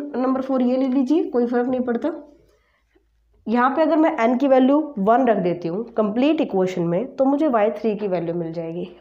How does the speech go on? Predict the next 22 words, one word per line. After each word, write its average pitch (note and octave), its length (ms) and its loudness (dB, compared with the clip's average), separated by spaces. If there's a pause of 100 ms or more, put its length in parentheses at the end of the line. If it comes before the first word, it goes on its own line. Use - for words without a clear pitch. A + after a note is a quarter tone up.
ओके। F4 220 -4 (440)
यहाँ G3+ 180 -2
पे A3+ 120 -2
रखते G#3+ 260 -4
हैं D4 60 -2
हम - 160 -8 (460)
put B3+ 320 -4 (560)
x, G3+ 200 -4
अ, F#3+ 500 -4
n A3 220 -2
की C4+ 100 0
value। G3 260 -2
अब A#3 100 -2
हम D4 140 0 (140)
n B3 180 -2
की D#4 80 0
value C#4+ 240 2
रखेंगे, D4+ 320 0
ये E4+ 160 -2
चीज़ C#4 260 0
ध्यान B3 240 0
रखना, B3+ 240 2